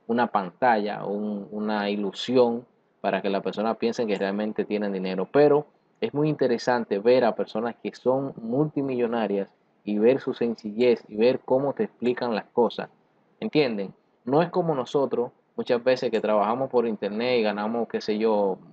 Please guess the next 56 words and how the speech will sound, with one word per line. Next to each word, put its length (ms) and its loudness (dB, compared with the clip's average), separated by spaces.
mil, 320 -2
dos 160 2
mil, 220 -2
tres 180 -2
mil, 180 -4
cinco 280 -4
mil, 180 -4
diez 200 -2
mil, 180 -4
quince 240 -4
mil 200 -4
dólares 460 2
en 120 -2
internet 420 -2
con 160 0
algún 240 -2
tipo 240 0
de 80 2
negocio 400 -2
y 20 -4
no 160 0
te 160 4
dicen 380 0
cómo 260 2
lo 140 4
hacen. 300 -2
¿Por 160 0
qué? 180 2
Porque 360 -6
muchas 260 0
veces 360 0
esa 220 -4
persona 360 -2
lo 100 0
que 120 -6
tiene 180 -2
es 100 -12
ambición 520 -2
y 60 -6
piensa 340 0
que 120 -4
si 140 -8
comparte 720 -2
contigo 540 -6
lo 220 -2
que 140 -2
él 200 0
está 520 0
haciendo 560 -4
o 240 -2
lo 180 -4
que 80 -6
le 80 -4
está 160 -4
dando 260 0
beneficio, 600 -6